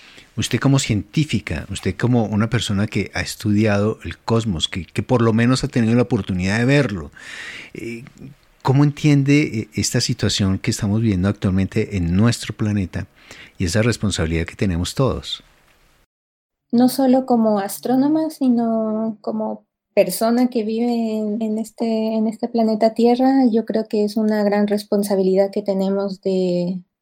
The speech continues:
Speaker 2: de cuidar al planeta, porque es, eh, lo que tenemos, el que nos sostiene de, en el, en el día a día, y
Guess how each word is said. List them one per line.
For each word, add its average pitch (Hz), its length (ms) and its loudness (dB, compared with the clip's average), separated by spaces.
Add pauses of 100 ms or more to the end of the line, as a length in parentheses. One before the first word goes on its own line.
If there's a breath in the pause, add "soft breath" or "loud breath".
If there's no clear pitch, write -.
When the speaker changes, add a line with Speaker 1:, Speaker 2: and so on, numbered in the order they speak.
(180)
Speaker 2:
de 202 140 0
cuidar 196 280 8
al 208 140 6
planeta, 185 500 -4 (520)
porque 185 460 0
es, - 360 -10
eh, 190 380 -4
lo 180 100 -4
que 185 140 -4
tenemos, 220 720 0 (260)
el 185 180 -2
que 190 180 0
nos 185 880 -2 (120)
sostiene 240 760 6
de, 214 360 4
en 202 120 0
el, 196 340 -4
en 202 160 0
el 196 140 0
día 214 220 2
a 214 40 2
día, 254 380 2 (160)
y 233 380 2